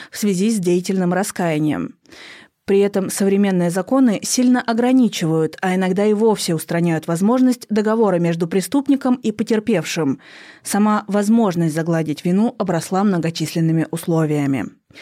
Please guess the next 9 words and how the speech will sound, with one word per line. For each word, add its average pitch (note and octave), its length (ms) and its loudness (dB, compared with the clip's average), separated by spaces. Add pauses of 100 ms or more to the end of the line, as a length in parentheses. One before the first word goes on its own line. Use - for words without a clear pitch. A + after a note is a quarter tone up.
(200)
Скажем, C4 540 0
в G#3+ 80 -2
России G3+ 320 0
важно, F3 500 0
чтобы G3 300 -4
преступление G#3+ 600 2
не G3+ 180 2
считалось G3 520 -2
тяжким. E3 540 -4